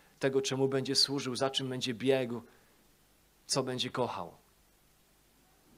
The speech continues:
Czy rozumiemy, jak niemądry jest człowiek, który jest takim głupcem?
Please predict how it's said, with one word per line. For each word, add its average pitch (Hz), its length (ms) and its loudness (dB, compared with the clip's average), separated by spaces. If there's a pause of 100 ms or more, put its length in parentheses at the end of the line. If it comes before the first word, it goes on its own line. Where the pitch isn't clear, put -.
(160)
Czy 143 120 -2
rozumiemy, 139 400 2
jak 139 160 4
niemądry 139 520 6
jest 101 220 -2
człowiek, 104 540 0 (1120)
który 131 200 0
jest 131 140 0
takim 139 300 0
głupcem? 127 600 2